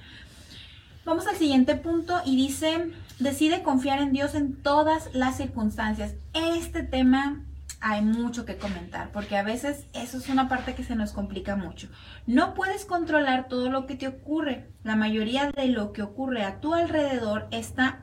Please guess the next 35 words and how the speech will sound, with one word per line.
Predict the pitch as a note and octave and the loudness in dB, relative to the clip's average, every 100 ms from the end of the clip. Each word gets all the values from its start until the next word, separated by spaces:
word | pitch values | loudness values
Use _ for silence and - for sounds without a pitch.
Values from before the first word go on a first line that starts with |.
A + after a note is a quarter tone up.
| - | -10
totalmente | B3+ A3+ - C#4+ D4+ C#4+ C4 B3+ B3 | -8 -8 0 4 4 4 4 2 0
fuera | - G#3 G#3 | -4 -2 -2
de | G#3 | -4
tu | G#3+ | -8
control, | - A3 B3+ C4 B3+ - - - | -4 -4 0 0 -2 -12 -20 -8
pero | A3 G3+ | -2 -2
sí | G3+ G#3 | -2 -6
tien-, | - C4 C#4+ - | -2 0 0 0
pero | C4+ A#3 G3+ | 2 2 0
sí | - - D#4+ C4 D4 - | -4 -2 0 2 0 -4
tienes | A#3 F#3 F3 G3+ | -4 -2 -2 -4
el | B3+ B3+ | -4 -2
control | D4+ D#4 C4 G3+ A#3 - - - - | -2 -2 0 0 0 -8 -20 -20 -18
sobre | - C#4 C4 B3 G#3+ | -6 2 2 2 -2
dos | G3 A3 A3 - | -2 -2 -2 -2
factores | B3+ - G#3+ G#3 A3 | -4 -2 -4 -4 -2
importantes. | G#3 F#3 - E3+ C#3 G#2+ - - - - - - - - - - - - - - | -4 -4 -6 -6 -6 -10 -12 -12 -14 -20 -20 -18 -10 -8 -10 -16 -16 -16 -16 -8
No | A#3+ B3+ C4+ | 4 6 6
podemos | C#4 D4 C#4+ | 4 2 0
estar | C4 B3+ | 0 0
al | B3 | 2
control | A3 G#3 G#3 | -2 -2 -4
de | A3 | -4
todo, | A#3 B3 A#3 B3+ - | -2 -2 -2 -6 0
pero | C#4+ C4+ D#4 - - | 2 4 0 -4 -16
como | - A3 G#3+ G#3+ G#3 G#3 G3+ G3 | -4 0 2 2 0 0 0 -2
ya | A#3+ B3 | 0 0
muchos | C4+ - | 0 -2
autores | C#4 A#3+ A#3 A#3 B3 | -6 -4 -4 -4 -2
lo | A3+ G#3 | 0 0
han | G3 G3+ G#3+ A3 | 0 0 0 -2
externado | A3 A3 - G#3 G#3 G3+ G3 G#3+ G#3+ | -8 -10 -6 -2 0 0 -2 -4 -4
en | G3+ F#3+ F#3 | -8 -8 -6
ciertos | G#3+ G#3 A3 | -6 -6 -8
recursos, | A3 G#3+ A3 A#3 B3+ | -8 -6 -8 -4 -6